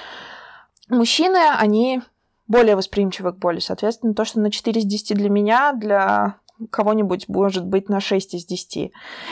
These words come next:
И, соответственно, в американской традиции тебе просто будут давать столько опиоидов, сколько тебе надо. А у нас, условно, получить, э,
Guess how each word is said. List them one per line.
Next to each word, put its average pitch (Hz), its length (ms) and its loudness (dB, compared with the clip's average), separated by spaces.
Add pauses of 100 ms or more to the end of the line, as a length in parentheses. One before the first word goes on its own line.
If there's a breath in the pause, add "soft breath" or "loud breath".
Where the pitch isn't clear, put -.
(120)
И, - 80 -4
соответственно, 226 800 0
в 214 380 0
американской 233 600 0
традиции 262 640 -2
тебе 240 400 2
просто 262 380 -2
будут 220 320 -2
давать 196 340 2
столько 247 720 2 (420)
опиоидов, 220 560 2
сколько 233 280 -4
тебе 208 260 0
надо. 185 380 -2 (240 soft breath)
А 226 140 6
у 220 40 0
нас, 285 460 2
условно, 220 680 0 (540 loud breath)
получить, 220 680 -2
э, 208 260 0